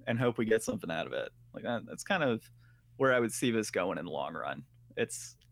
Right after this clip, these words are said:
it's not a battle that Coral Castle is gonna win. I mean, you got, what, an eighteen point five billion dollar company or sixteen billion, whatever it is, in Epic, probably has tons and tons of lawyers on their team.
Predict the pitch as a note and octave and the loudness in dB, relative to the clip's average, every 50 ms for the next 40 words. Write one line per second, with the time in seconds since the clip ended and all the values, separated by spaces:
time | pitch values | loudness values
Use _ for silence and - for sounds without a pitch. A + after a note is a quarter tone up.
0 | - - - - _ _ _ - - - - - - A#2+ - - A#2+ A#2 A2+ A2+ | -20 -20 -20 -20 _ _ _ -20 -20 -20 -8 -6 -6 -6 -2 2 4 6 6 6
1 | A#2+ A#2 A2 G#2+ G#2 G#2 G#2 F#2+ F#2+ F#2+ E2+ D#2+ - - - A2+ G2+ G2 - F#2 | 4 4 4 4 4 2 2 2 2 2 0 0 0 0 0 0 0 0 0 -2
2 | F2 - - - - - - - - - - - - - B2+ - _ _ _ - | -2 -2 -4 -8 -10 -10 -8 -8 -8 -8 -8 -8 -10 -10 -12 -16 _ _ _ -20
3 | - - - E3+ D#3 E3 E3 C3 G2+ G#2 F#2+ - - - B2 B2 - - C#3+ B2+ | -8 -2 0 0 2 2 2 2 2 2 0 -2 -2 -4 -4 -4 -2 0 2 2
4 | A#2 - - B2+ A2+ G#2+ - - - A2+ A2+ A#2 A2 G#2+ G#2+ A2 G#2 A2 A2+ A2 | 2 2 2 0 0 0 0 0 0 2 2 2 0 0 2 2 4 4 4 4
5 | A2 A2 A2 G#2+ G#2+ A2 A2 - - A#2 A#2 - B2 B2 B2 B2 - _ - - | 4 4 4 4 2 0 0 -2 -4 -4 -4 -2 -2 -4 -4 -6 -8 _ -20 -20
6 | - - - _ _ _ - - - - - - A#2 - - C3 A#2 G#2+ G2+ G#2+ | -20 -20 -20 _ _ _ -12 -8 -6 -4 -4 -4 -4 -2 2 2 2 4 4 4
7 | G#2+ A2 A2+ A2+ A2 G#2 G#2+ G#2+ G#2 G#2 A2 A2 G2+ - G2+ - - A2+ - B2+ | 4 4 4 4 4 4 2 2 4 4 2 2 2 0 0 0 -2 0 2 2
8 | B2 - - - - - - - - _ _ - - - - A#2+ A2+ A2+ A2+ A2 | 2 0 -2 -10 -20 -20 -20 -20 -20 _ _ -20 -18 -4 0 2 4 4 4 4
9 | A#2 A2+ A2 A2 G#2+ G#2+ G#2 G#2+ - - _ - - C3+ B2+ B2+ A#2+ A2+ A2 G#2+ | 2 2 2 2 2 2 0 -2 -6 -12 _ -2 2 4 4 4 4 4 2 0
10 | G2+ - - A#2 A#2 A2+ G#2 G#2 G2 G#2 G#2 G#2+ G#2+ A2 A2 A2 A2 G#2+ A2+ G#2+ | 0 2 2 4 4 4 2 0 -2 0 2 4 6 6 4 4 2 0 0 0
11 | G#2 G#2 G2+ - - A2+ A2+ A2+ A2+ A#2 | 0 -2 -2 -2 0 0 0 2 0 -2